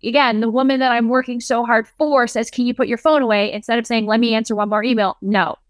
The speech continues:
like, the woman in the phone isn't who I'm focusing on. It's, it's this one.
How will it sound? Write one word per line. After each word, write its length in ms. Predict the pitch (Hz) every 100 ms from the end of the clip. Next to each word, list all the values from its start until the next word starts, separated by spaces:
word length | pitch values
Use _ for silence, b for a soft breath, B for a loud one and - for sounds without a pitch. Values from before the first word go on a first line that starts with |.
| -
like, 200 | 202 _ _ _ _ -
the 60 |
woman 280 | 196 277 269
in 60 | 233
the 80 | 220
phone 420 | - 370 403 269
isn't 280 | 214 208 -
who 160 | 220
I'm 160 | 202 196
focusing 440 | 226 196 196 202
on. 160 | 190 180
It's, 260 | 185 - -
it's 200 | 214 -
this 220 | 285 -
one. 280 | 175 -